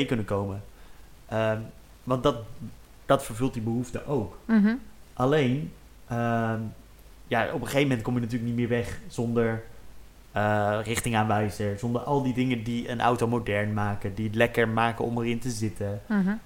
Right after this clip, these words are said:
Speaker 1: Eh, dus ja, je doet, al die dingen stop je in een auto. Alleen daardoor wordt een auto, wordt heel duur.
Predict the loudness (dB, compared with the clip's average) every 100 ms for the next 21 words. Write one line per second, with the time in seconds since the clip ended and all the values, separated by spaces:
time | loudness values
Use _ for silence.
0 | -6 0 0 2 -2 -2 -16 -18 -4 -2
1 | 0 -2 -2 -6 -8 -16 -20 -18 -2 -2
2 | 0 -2 -4 -4 -6 -4 -4 -2 -2 -2
3 | -4 -4 -8 -16 -20 -16 -2 0 2 4
4 | 4 2 -2 2 2 6 6 6 2 2
5 | 2 4 4 4 -2